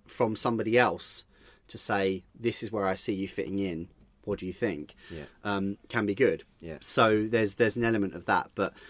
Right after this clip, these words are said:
Speaker 1: also, yeah, I mean, there's, there's management, there's agents. You know,
Speaker 2: Yeah.
Speaker 1: what it all boils down to basically is if you wanna make money as an electronic music artist, for the most part,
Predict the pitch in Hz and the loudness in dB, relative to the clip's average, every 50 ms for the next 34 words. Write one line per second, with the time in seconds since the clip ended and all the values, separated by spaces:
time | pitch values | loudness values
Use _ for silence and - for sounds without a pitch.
0 | - - - - 139 135 127 - - 123 113 113 123 139 127 104 98 107 113 107 | -20 -10 -4 -2 -2 0 2 2 4 4 4 4 6 6 6 6 4 4 2 2
1 | 110 110 101 - - - 117 104 - 120 113 107 110 107 - - 117 104 85 87 | 2 0 0 -2 -2 -2 -2 -2 2 2 4 4 4 2 0 0 0 -2 -2 -2
2 | 98 92 - - 107 107 104 98 - 107 101 101 113 - - - 113 101 98 98 | -4 -6 -4 -2 -2 -2 -2 -2 -2 -2 -2 -4 -4 -6 -6 -4 -2 0 0 -2
3 | 101 - - - - - _ - 175 185 170 135 151 139 - 151 135 127 120 - | -2 -4 -10 -14 -20 -4 _ 6 8 8 8 8 4 2 4 4 4 4 4 4
4 | - 131 131 131 120 - 117 101 - - 117 127 123 - 117 - - 95 92 95 | 4 4 4 4 4 2 0 0 4 6 6 6 6 2 -2 -4 -4 -2 0 0
5 | 101 107 - - - - - - _ _ _ - 113 110 104 - 110 104 123 123 | 0 -2 -4 -10 -20 -20 -20 -20 _ _ _ -2 -2 0 0 0 -2 0 0 2
6 | 131 139 131 123 123 120 110 101 120 120 113 110 107 - 107 107 104 110 110 110 | 2 4 4 4 4 2 2 2 2 2 2 0 -2 -2 -4 -4 -2 -4 -4 -4
7 | 110 - - - 117 107 104 - 104 110 110 107 98 98 - - 95 90 85 - | -4 -6 -6 -6 -6 -6 -6 -4 -2 -2 -2 -2 -4 -6 -6 -6 -6 -6 -6 -8
8 | 98 - - - 123 101 104 104 110 110 107 - - - 92 87 78 69 - | -10 -10 -6 -4 -4 -4 -2 -2 -2 -4 -4 -6 -8 -10 -10 -8 -8 -10 -12